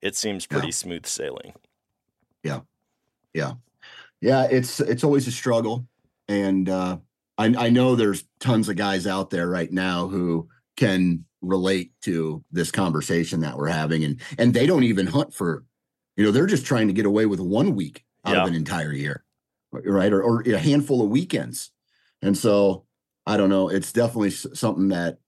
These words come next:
Speaker 2: I've been struggling with lately, and, and, uh, I'm sure we'll get into more of the details here on the, on the conversation. 'Cause, 'cause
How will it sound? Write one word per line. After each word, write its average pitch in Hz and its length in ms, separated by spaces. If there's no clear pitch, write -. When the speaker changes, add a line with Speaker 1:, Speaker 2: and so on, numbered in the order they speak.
Speaker 2:
I've 92 180
been 90 140
struggling 90 500
with 85 160
lately, 85 580
and, 76 220
and, 76 320
uh, 73 320
I'm 82 100
sure 95 200
we'll 85 120
get 85 140
into 82 240
more 80 240
of 76 80
the 76 80
details 80 540
here 80 240
on 73 160
the, 69 240
on 80 100
the 78 80
conversation. 71 680
'Cause, 113 220
'cause 127 240